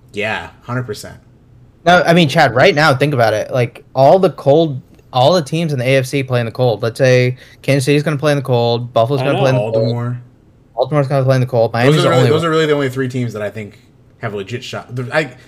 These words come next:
Speaker 1: I don't even think the Ravens have a legit shot, but in term-, in terms of competing.
Speaker 3: You're just
Speaker 1: Right.
Speaker 3: saying 'cause
Speaker 2: Yeah.
Speaker 3: it affects more of the teams.
Speaker 1: It, it affect-, no, well, I'm saying it specifically affects the Dolphins.
Speaker 2: Yeah.
Speaker 1: When
Speaker 2: The
Speaker 1: it's
Speaker 3: Right,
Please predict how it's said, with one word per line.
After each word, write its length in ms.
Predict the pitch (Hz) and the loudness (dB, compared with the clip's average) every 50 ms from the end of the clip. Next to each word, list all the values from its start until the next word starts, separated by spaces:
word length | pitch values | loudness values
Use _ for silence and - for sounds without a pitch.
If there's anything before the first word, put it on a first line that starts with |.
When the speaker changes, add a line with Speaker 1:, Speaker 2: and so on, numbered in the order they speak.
| _ - _ | _ -8 _
Speaker 1:
I 60 | 165 | -2
don't 100 | 202 226 | 0 0
even 100 | 226 202 | 0 -2
think 100 | 185 170 | -2 -2
the 60 | 151 135 | -2 0
Ravens 220 | 135 131 127 120 | 0 0 0 -2
have 140 | 131 127 113 | -6 -6 -6
a 20 | 107 | -6
legit 220 | 101 92 101 90 | -8 -10 -12 -14
shot, 240 | - - 98 87 87 | -12 -12 -12 -12 -10
but 180 | 98 101 - - | -12 -12 -12 -10
in 160 | 117 120 117 | -10 -10 -10
term-, 180 | 120 123 135 135 | -8 -10 -10 -10
in 120 | 135 131 | -10 -12
terms 180 | 143 147 135 120 | -12 -12 -12 -12
of 60 | 117 | -14
competing. 400 | 113 104 104 117 107 - - - _ _ _ _ _ _ _ _ _ _ | -16 -16 -14 -16 -16 -16 -18 -20 _ _ _ _ _ _ _ _ _ _
Speaker 3:
You're 100 | 147 165 | -4 -2
just 160 | 185 196 - | -2 0 0
Speaker 1:
Right. 60 | 196 190 | 0 0
Speaker 3:
saying 120 | 175 - | 2 2
'cause 140 | - 123 143 | 0 0 0
Speaker 2:
Yeah. 60 | 147 | -2
Speaker 3:
it 20 | |
affects 360 | 139 135 - 147 143 - - - | -4 -2 -2 -4 -4 -4 -6 -10
more 240 | 139 139 139 135 | -6 -4 -4 -4
of 80 | 123 120 | -4 -6
the 60 | - | -8
teams. 460 | - 123 113 104 104 - - - _ _ _ _ _ _ _ _ - _ _ _ | -10 -12 -12 -12 -16 -20 -20 -20 _ _ _ _ _ _ _ _ -20 _ _ _
Speaker 1:
It, 200 | 131 117 - - _ | -12 -12 -12 -14 _
it 100 | - 147 147 | -2 -2 -2
affect-, 260 | 143 - 175 - - | -2 -4 -8 -8 -6
no, 120 | 156 151 | -6 -6
well, 180 | 143 139 147 143 | -2 0 0 0
I'm 80 | 139 131 | 0 -2
saying 200 | 123 170 165 151 | -6 -6 -6 -6
it 60 | 131 | -8
specifically 420 | - - 127 123 143 135 131 127 123 | -8 -10 -8 -8 -6 -4 -2 -4 -2
affects 240 | 120 123 113 - | -4 -4 -8 -8
the 80 | - 95 | -10 -16
Dolphins. 600 | 85 98 104 101 95 - - - - - - - _ _ _ _ _ _ _ - _ _ _ _ | -12 -10 -10 -10 -12 -14 -20 -20 -20 -20 -20 -20 _ _ _ _ _ _ _ -20 _ _ _ _
Speaker 2:
Yeah. 220 | 123 120 - - - - _ _ | -4 -4 -4 -4 -8 -18 _ _
Speaker 1:
When 140 | - 127 127 | -4 0 2
Speaker 2:
The 60 | 147 | 2
Speaker 1:
it's 60 | 139 | 4
Speaker 3:
Right, 40 | 143 | 4